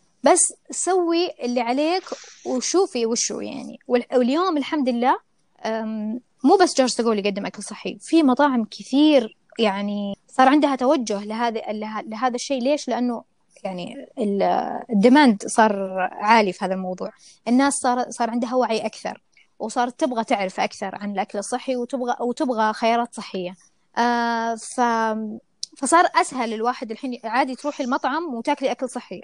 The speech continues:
أول كان صعب إنك تروحي مطعم وتاكلي أكل صحي، اليوم لا، تقدرين، تقدرين تروحين وت-، يعني مو لازم كل اللي على الطاولة ياكلون معك أكل صحي، بس أنت تقدرين تطلبين أكل صحي بالنسبة لك. آه، هذا أول شيء. الشيء الثاني،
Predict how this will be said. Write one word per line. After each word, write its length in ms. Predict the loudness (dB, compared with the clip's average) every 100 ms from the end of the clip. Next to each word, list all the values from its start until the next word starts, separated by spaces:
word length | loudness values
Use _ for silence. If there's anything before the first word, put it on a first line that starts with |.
| 4
أول 200 | 6 4
كان 220 | 2 0
صعب 260 | 2 0 -2 _ _ _ -8
إنك 140 | -6
تروحي 200 | -4 -2
مطعم 240 | 0 0
وتاكلي 280 | -2 -6 -8
أكل 140 | -8 -8
صحي، 220 | -2 2
اليوم 320 | 6 6 6
لا، 120 | 4
تقدرين، 480 | 2 -2 0 -2 -4 -12 _ _ -8
تقدرين 260 | -4 -2
تروحين 360 | 0 -2 0 -2 -2
وت-، 760 | -4 -4 -6 -12 -16 -10 -4 2
يعني 180 | 2 4
مو 140 | 4
لازم 300 | 4 4 0 -4 _ _
كل 400 | -2 -2 0 0
اللي 160 | 0 2
على 120 | -2
الطاولة 280 | 2 2 2
ياكلون 320 | -2 -4 -6
معك 200 | -6 -10
أكل 160 | -10 -8
صحي، 200 | -6 -6
بس 140 | -6
أنت 120 | -8
تقدرين 380 | -6 -2 0 0
تطلبين 400 | -2 -4 -2 -2
أكل 220 | -2 -6
صحي 240 | -10 -8 -6
بالنسبة 360 | -6 -6 -6
لك. 100 | -6 -10 _ _ _ 4
آه، 160 | 6 6
هذا 220 | 4 2
أول 200 | 0 0
شيء. 160 | -2
الشيء 200 | -2 -2
الثاني، 480 | -6 -2 -2 -2 -4